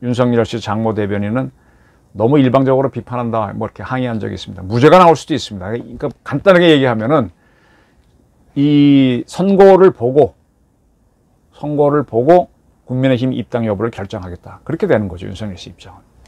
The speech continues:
자, 그리고 또 하나 봐야 될 게 민주당에서 윤석열 씨를 어떻게 보느냐인데, 유월 십일 날 송영길 민주당 대표가 씨비에스 라디오 인터뷰에서 이렇게 얘기했습니다.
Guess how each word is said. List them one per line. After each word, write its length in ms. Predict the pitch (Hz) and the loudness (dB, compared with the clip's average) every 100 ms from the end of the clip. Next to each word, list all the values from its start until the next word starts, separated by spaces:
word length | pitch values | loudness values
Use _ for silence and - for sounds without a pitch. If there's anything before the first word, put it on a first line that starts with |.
| _ | _
자, 220 | 98 82 - | -14 -12 -2
그리고 180 | 147 | 0
또 160 | 151 185 | 4 4
하나 140 | 190 | 4
봐야 200 | 143 139 | 4 4
될 180 | 127 113 | 4 0
게 260 | - 107 131 _ _ _ _ _ | -4 -10 -10 _ _ _ _ _
민주당에서 1120 | 113 123 156 175 202 185 175 170 160 151 139 | -8 -2 0 6 6 8 8 8 6 2 -2
윤석열 460 | 143 131 139 135 127 | -2 -2 -4 -2 -4
씨를 160 | - 127 | -4 -6
어떻게 260 | - - | -6 -10
보느냐인데, 600 | 107 104 101 92 104 92 | -8 -8 -8 -8 -8 -6
유월 260 | 104 160 165 | 4 4 6
십일 300 | - 175 170 | 4 2 4
날 260 | 131 113 | 4 4
송영길 640 | 104 147 151 147 143 120 98 _ _ - | 0 -6 -4 -2 -2 -2 -4 _ _ -12
민주당 360 | 127 120 127 | -8 -2 0
대표가 520 | 113 101 117 98 101 117 | 0 -2 -4 -4 -4 -8
씨비에스 500 | - 151 147 131 131 | -8 -2 0 0 0
라디오 380 | 107 107 117 117 | 0 2 0 0
인터뷰에서 540 | 123 131 110 104 123 | -2 -4 -4 -4 -4
이렇게 220 | 131 - | -6 -6
얘기했습니다. 500 | 104 95 - 85 85 | -8 -8 -14 -20 -20